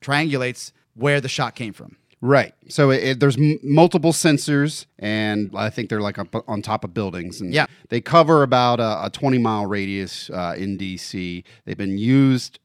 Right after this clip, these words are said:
Speaker 2: since two thousand six, and since then they've <laughs> captured about thirty-nine thousand actual gunshots.
Speaker 1: Oh, I'm sure.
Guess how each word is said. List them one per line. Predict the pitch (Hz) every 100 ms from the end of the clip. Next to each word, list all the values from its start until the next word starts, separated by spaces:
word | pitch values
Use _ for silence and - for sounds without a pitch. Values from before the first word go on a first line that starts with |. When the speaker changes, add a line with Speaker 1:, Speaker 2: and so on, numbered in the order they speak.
| -
Speaker 2:
since | - 170 160 147 -
two | - - 147
thousand | 143 131 123 107 101 92
six, | - 147 147 - - -
and | 113 113
since | - 190 -
then | 131 127 127 123
they've | - 139 147
<laughs> | - -
captured | 147 135 - 123 107 104 -
about | 101 113 110 110 _ _
thirty-nine | - 147 139 127 123 120 113
thousand | - 135 117 117 101 107 104 101 95 _ _ -
actual | 113 - 131 107
gunshots. | 101 98 92 104 82 - 87
Speaker 1:
Oh, | 87
I'm | 87
sure. | - - 85 80